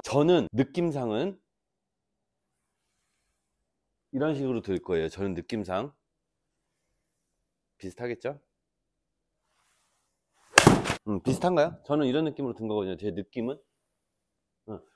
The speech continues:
왜냐? 어, 보통 뒤로 가는 게 많거든요. 뒤로.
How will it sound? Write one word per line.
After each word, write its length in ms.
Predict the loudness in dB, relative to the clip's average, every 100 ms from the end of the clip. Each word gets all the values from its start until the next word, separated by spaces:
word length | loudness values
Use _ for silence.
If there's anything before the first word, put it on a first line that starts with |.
| _
왜냐? 420 | 2 4 4 2 -8 _ _ _ -4
어, 680 | -2 0 -2 -2 -4 -6 _ 4
보통 300 | 6 6 2
뒤로 240 | 2 2 6
가는 180 | 6 6
게 60 |
많거든요. 420 | 2 0 -4 -4
뒤로. 320 | -2 -2 -4